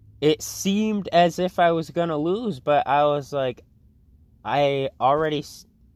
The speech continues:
I already know how this is gonna play out." Like, I saw it. And,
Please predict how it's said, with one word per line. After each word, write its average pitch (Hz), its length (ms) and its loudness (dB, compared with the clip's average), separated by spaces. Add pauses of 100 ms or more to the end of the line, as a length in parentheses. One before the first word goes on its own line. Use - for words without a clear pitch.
(760)
I 139 140 4
already 165 300 2
know 170 280 4
how 160 160 2
this 151 240 -6
is 147 80 -12
gonna 147 220 -6
play 156 340 -4
out." 156 300 0
Like, 113 240 -6 (920)
I 135 200 4
saw 170 500 4
it. - 400 -12 (1500)
And, 120 340 -6